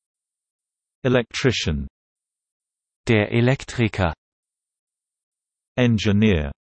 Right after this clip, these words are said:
Speaker 2: Der Ingenieur.
Speaker 1: Farmer.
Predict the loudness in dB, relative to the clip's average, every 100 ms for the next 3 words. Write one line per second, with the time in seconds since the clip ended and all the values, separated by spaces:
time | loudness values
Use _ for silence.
0 | _ _ _ _ _ _ _ _ _ _
1 | 0 2 2 2 2 2 2 4 4 2
2 | 0 -4 _ _ _ _ _ _ _ _
3 | _ _ _ _ _ _ _ -6 0 2
4 | 2 0 -6